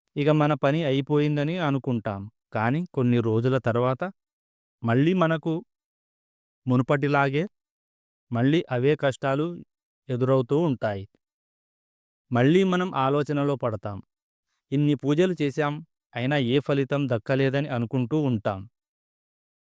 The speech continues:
మళ్ళీ పండితుడి వద్దకు వెళ్ళి విచారిస్తాం. ఆయన మ్-, మళ్ళీ ఏవేవో పూజలు చేయాలని,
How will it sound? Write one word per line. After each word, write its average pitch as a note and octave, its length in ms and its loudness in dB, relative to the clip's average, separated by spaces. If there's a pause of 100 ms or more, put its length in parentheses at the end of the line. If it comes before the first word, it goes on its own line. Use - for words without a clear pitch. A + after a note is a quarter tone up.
(840)
మళ్ళీ C#3 280 4
పండితుడి D3 500 2
వద్దకు B2+ 500 0
వెళ్ళి B2 360 0 (200)
విచారిస్తాం. A#2 720 0 (360)
ఆయన C3+ 280 2
మ్-, C#3 260 -2
మళ్ళీ C#3 360 0
ఏవేవో D#3 400 2
పూజలు C#3 400 0
చేయాలని, C3 640 0